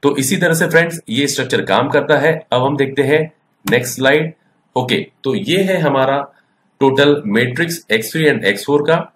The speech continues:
तो friends X थ्री and एक्स फ़ोर में दोनों में ट्वेल्व positions है। तो जैसा कि मैंने आपको example बताया X three and X four का first matrix position को लेकर के जिसकी value है पॉइंट ज़ीरो टू फ़ाइव Ethereum। तो इसी प्रकार से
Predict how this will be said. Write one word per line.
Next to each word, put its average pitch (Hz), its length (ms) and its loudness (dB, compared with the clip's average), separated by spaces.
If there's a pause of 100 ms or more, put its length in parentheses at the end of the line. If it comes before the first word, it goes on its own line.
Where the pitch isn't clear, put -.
तो 131 100 -6
friends 165 460 0
X 110 220 -4
थ्री 98 120 0 (180)
and 123 140 0
एक्स 127 180 -2
फ़ोर 151 160 4
में 151 240 0 (320)
दोनों 139 240 2
में 156 240 0 (140)
ट्वेल्व 135 260 2
positions 104 540 -2
है। 65 120 -8 (360)
तो 113 60 -4
जैसा 127 260 0
कि 180 120 -4
मैंने 160 200 4
आपको 156 200 2
example 113 380 0
बताया 143 400 4
X 110 240 -2
three 143 140 2
and - 180 0
X 110 180 -2
four 143 240 2
का 139 120 2 (380)
first 170 240 2
matrix 131 300 -2
position 120 380 -4
को 120 80 -2
लेकर 107 280 -2
के 139 120 -6
जिसकी 113 260 -6
value 107 300 0
है 139 160 0
पॉइंट 113 380 0
ज़ीरो 104 240 -2
टू 127 140 0
फ़ाइव 135 200 2
Ethereum। 139 420 0 (720)
तो 151 140 0
इसी 147 220 -2
प्रकार 151 360 4
से 156 160 -2